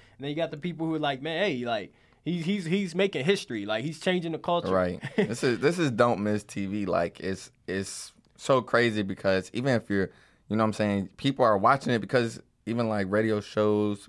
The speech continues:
Speaker 2: podcasts,
Speaker 1: You got the
Speaker 2: whatever,
Speaker 1: media,
Speaker 2: you have
Speaker 1: yeah.
Speaker 2: to talk about it.
Speaker 1: The
Speaker 2: Like,
Speaker 1: media has
Speaker 2: this
Speaker 1: to
Speaker 2: is
Speaker 1: watch
Speaker 2: what's
Speaker 1: it.
Speaker 2: going on. This is, like, big.
Speaker 1: Did
Speaker 2: So
Speaker 1: you
Speaker 2: they're watching it to talk about it, like
Speaker 1: I,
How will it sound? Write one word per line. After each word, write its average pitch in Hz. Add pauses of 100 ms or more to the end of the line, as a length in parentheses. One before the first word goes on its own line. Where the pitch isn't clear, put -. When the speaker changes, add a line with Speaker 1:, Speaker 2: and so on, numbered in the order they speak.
(100)
Speaker 2:
podcasts, 107
Speaker 1:
You 143
got 151
the 151
Speaker 2:
whatever, 143
Speaker 1:
media, 185
Speaker 2:
you 131
have 135
Speaker 1:
yeah. 170
Speaker 2:
to 165
talk 180
about 95
it. -
Speaker 1:
The 151
Speaker 2:
Like, 170
Speaker 1:
media 190
has 127
Speaker 2:
this 147
Speaker 1:
to -
Speaker 2:
is 156
Speaker 1:
watch 120
Speaker 2:
what's 139
Speaker 1:
it. 113
Speaker 2:
going 135
on. 135
This 107
is, 123
like, 110
big. 117 (240)
Speaker 1:
Did 143
Speaker 2:
So 123
Speaker 1:
you 120
Speaker 2:
they're 123
watching 123
it 113
to 110
talk 120
about 110
it, 101
like 98 (440)
Speaker 1:
I, -